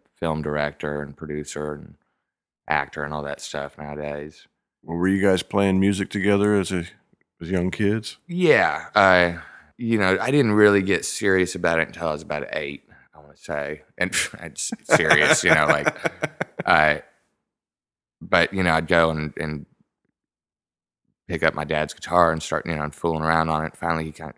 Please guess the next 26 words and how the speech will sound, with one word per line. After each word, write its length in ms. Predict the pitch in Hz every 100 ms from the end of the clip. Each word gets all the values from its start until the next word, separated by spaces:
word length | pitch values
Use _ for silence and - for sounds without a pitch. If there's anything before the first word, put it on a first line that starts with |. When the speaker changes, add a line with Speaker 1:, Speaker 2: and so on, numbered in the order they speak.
| _
Speaker 1:
kind 260 | 85 80 73 _ _ _ _ _ _
of 80 | - -
went, 240 | 78 78
"Well, 280 | 73 82 113
hell, 300 | 117 117 58 -
you 80 | -
know, 180 | 87 - _ _ _ _ -
maybe 220 | 98 104 _ _
should 200 | - 85
we 80 | 82
get 200 | 92 -
you 100 | 92
a 40 |
guitar?" 480 | 82 - 87 120 -
And 80 | - _ _ _ _ _ _ _ _ _ _
I 380 | 90 85 80 78 - _ _ _ _ - -
bought 280 | 85 90 80
this, 400 | 87 - - -
it's 180 | 82 92
an 60 |
old 260 | 87 87 80
Ward's 360 | 82 87 87
catalog 720 | - 85 82 80 78 73 71 67
guitar 540 | - 73 82 73 67 65
from 200 | - 80
the 160 | 71